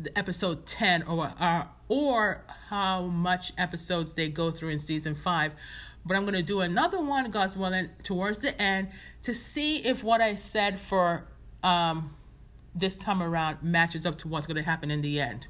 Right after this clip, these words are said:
We shall see, shall we? And, um, I do have to mention one more thing.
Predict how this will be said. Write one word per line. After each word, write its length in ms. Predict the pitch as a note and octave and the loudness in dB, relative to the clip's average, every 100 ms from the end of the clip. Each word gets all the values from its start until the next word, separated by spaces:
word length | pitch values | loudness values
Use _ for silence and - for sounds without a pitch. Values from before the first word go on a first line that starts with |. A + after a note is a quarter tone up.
| C#3 | -6
We 220 | D#3+ F#3+ | -4 -2
shall 400 | - A3 G3+ G3+ | -2 4 4 4
see, 400 | - B3+ A#3+ D3+ | -4 -6 -4 -4
shall 420 | D3 E3+ E3 C#3 | -2 2 2 2
we? 200 | F#2+ D2 - - - - - - - - | -4 -10 -12 -20 -16 -16 -16 -18 -20 -6
And, 580 | G3+ G3+ F#3+ F#3+ F#3 - | 0 2 2 0 -2 -2
um, 520 | F#3+ F3+ F3 E3+ E3+ - - - - - - - - - - - - - | -2 -2 0 -2 -2 -6 -18 -20 -20 -20 -20 -20 -20 -20 -20 -10 -8 -4
I 80 | G3 | -2
do 160 | G3+ | 0
have 140 | G#3+ G3+ | 0 -2
to 80 | |
mention 380 | F#3 E3 E3+ D#3+ | -2 -2 -2 -4
one 160 | D#3+ E3 | -4 -4
more 160 | D3+ | -4
thing. 380 | D3 - C3+ C#3 | -6 -8 -10 -12